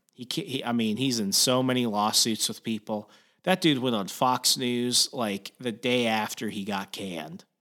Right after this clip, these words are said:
And, um, I'm not gonna say anything else about John Mates because he's gone silent, because what he realized was that, uh, all the people he thought were his friends weren't his friends either.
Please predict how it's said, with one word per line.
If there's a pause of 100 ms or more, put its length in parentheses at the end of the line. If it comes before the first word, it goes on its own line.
(960)
And,
um, (1300)
I'm
not
gonna
say
anything
else
about
John
Mates
because
he's
gone
silent,
because
what
he
realized
was
that,
uh, (720)
all
the
people
he
thought
were
his
friends
weren't (520)
his
friends
either.